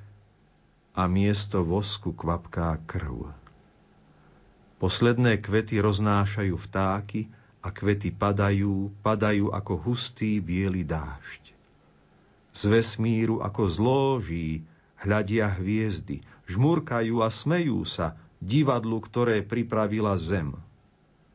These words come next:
Zlí herci sú ľudia a zlá hra, ktorú napísali – a nikoho sa na nič nepýtali.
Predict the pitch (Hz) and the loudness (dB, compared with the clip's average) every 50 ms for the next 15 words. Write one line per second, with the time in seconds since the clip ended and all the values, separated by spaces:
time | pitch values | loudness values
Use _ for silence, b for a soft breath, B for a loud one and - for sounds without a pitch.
0 | _ _ _ _ _ _ _ - - 101 143 180 208 196 151 98 85 104 104 90 | _ _ _ _ _ _ _ -8 -4 0 2 4 4 4 2 2 2 2 0 0
1 | 95 101 - 98 87 - - - 107 95 90 82 90 92 87 78 82 82 76 76 | -2 -6 -6 -6 -6 -6 -4 -4 -2 -2 -2 0 0 -2 -2 -2 -4 -4 -4 -4
2 | 73 - b b b b b b b b b - 98 113 101 87 113 127 139 135 | -6 -10 b b b b b b b b b -2 0 0 2 4 4 4 4 4
3 | 135 135 123 101 98 120 135 143 113 - - - - - - 107 98 98 95 98 | 2 2 2 0 0 0 0 0 -2 -4 -8 -12 -16 -10 -6 -4 -2 -2 -2 -2
4 | 110 110 113 110 104 95 90 90 - - 82 82 85 85 85 82 b b b b | -2 -4 -4 -6 -6 -6 -6 -6 -6 -6 -6 -6 -6 -6 -8 -10 b b b b
5 | b b _ _ _ _ _ _ _ _ _ _ _ - - 80 92 95 92 - | b b _ _ _ _ _ _ _ _ _ _ _ -12 -8 -4 -2 -2 -2 -2
6 | - 87 85 87 - - 82 85 85 87 87 80 78 76 76 92 98 98 - 98 | -4 -6 -6 -6 -6 -6 -4 -4 -2 -2 -2 -2 -4 -4 -2 -2 -2 -2 -2 -2
7 | 90 80 80 80 80 80 85 - - | -4 -4 -6 -8 -12 -12 -12 -14 -16